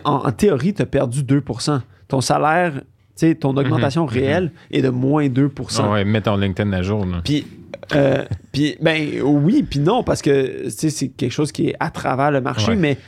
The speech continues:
Speaker 1: sais, une convention, quand que tu, tu négocies une convention pour des milliers d'employés, euh, c-,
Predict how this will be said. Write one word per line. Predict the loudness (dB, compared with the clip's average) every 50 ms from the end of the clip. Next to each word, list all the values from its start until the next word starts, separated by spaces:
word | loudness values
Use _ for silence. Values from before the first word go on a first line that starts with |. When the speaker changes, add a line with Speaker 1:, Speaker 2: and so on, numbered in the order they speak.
| -20 -10 -2
Speaker 1:
sais, | 0 0
une | 0 2
convention, | 2 0 2 2 2 0 -2 -2 -2 -2 -2 -2
quand | 0 -2 -2 -2 -2
que | -2 -4
tu, | -4 -6 -14 -14 -14 -14 -14 -14 -14
tu | -10 -6 -2
négocies | 0 0 2 0 0 0 0 -4
une | -2
convention | -2 -2 -2 0 -2 0 0 2 0
pour | 2 2 0 0 0 -2 -6 -16 -20 -20 -12 -4
des | 0 0 2
milliers | 2 4 4 4 4 4 4 4 4
d'employés, | 2 0 -2 -2 -2 -2 -2 0 0 0 2 2 2 0 -2 -8 -20 -20 -20 -20 -20 -12 -4 0
euh, | 2 2 4 4 2 2 2 0 -2 -6 -10 -18 _ -20 _ _ -20 _ _ -20 _ -20 _ -20 _ -20 -20 -20 -14
c-, | -12 -12 -10 -12 -12